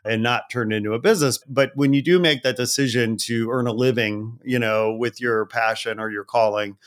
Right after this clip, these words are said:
there are these very unsexy, unglamorous aspects to doing the work and doing the job. And that's just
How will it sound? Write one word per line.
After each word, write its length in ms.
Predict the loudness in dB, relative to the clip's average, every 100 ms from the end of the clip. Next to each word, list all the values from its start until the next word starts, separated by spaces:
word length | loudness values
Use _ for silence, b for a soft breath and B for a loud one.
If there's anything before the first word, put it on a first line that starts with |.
| b b b
there 180 | 0 2
are 200 | 4 2
these 420 | 0 -2 -4 -6 -10
very 760 | -14 -6 0 2 2 2 0 -4 _ 0
unsexy, 1120 | 2 4 2 2 0 0 0 2 2 0 -2
unglamorous 960 | 0 0 2 2 2 2 0 2 0 0
aspects 640 | 0 -2 -4 -6 -6 -10 B B B B
to 140 | -6
doing 360 | -4 -2 -2 -2
the 80 | -2
work 440 | 0 0 -2 -6 -6
and 320 | -2 -2 -4
doing 280 | -4 -4 -2
the 80 | -4
job. 580 | -2 -2 0 0 -2 -6
And 280 | -6 -4 -4
that's 260 | -4 -4 -4
just 360 | -2 -2 -4